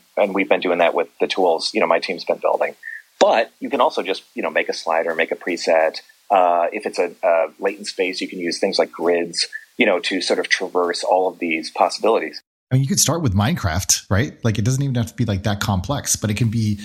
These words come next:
Speaker 2: again,
Speaker 1: Right,
Speaker 2: suggestive.
Speaker 1: right.
Speaker 2: It can, it can
Speaker 1: Yeah.
Speaker 2: persuade you of being in this immersive environment that's totally,
Speaker 1: Right.
Speaker 2: I mean,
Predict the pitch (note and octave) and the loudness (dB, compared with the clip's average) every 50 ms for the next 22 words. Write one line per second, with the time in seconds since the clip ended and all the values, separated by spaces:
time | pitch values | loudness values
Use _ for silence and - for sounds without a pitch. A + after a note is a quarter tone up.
0 | - - A#2 A#2 C3 A2+ G2 - C3+ A#2+ F#2 - D3 - - G2 F2 E2 D2+ - | -6 -2 0 0 2 2 4 4 4 4 4 4 2 2 4 4 4 4 2 -2
1 | - - - - _ _ _ _ _ _ - G2 - A#2+ B2 - C3 B2 B2+ A#2+ | -6 -12 -16 -20 _ _ _ _ _ _ -2 0 0 0 0 0 -2 0 0 0
2 | - - - G#3+ C#3+ F#2+ F2+ E3+ F#3+ D3+ A2 G2 F#2+ E2+ D2+ D2+ - - A2+ G2 | 2 4 4 6 6 4 4 2 0 0 0 0 -2 -2 -2 -4 -4 -2 -2 0
3 | F#2+ A2+ G#2+ G2+ G#2 G#2 G2+ G2+ G#2 A2+ A#2 A2+ G2+ - - A#2+ A2 A2 A2+ G2+ | 2 2 2 2 4 2 2 2 0 0 0 -2 -2 0 0 0 0 0 0 0
4 | - A#2 G2+ A2 A2 G#2 G2 G2+ G2+ G2+ F#2+ F#2 F#2 F#2 - - - - - - | 0 0 0 0 0 0 2 2 2 0 0 0 -2 -2 -2 -4 -4 -4 -2 -2
5 | C#3 C#3 C3+ C3 A#2 A2 G#2 G#2+ G#2+ F2+ D#2+ - - A2 A2+ A2+ A#2 - | 0 0 0 0 0 0 0 2 2 0 0 0 0 2 2 2 0 -2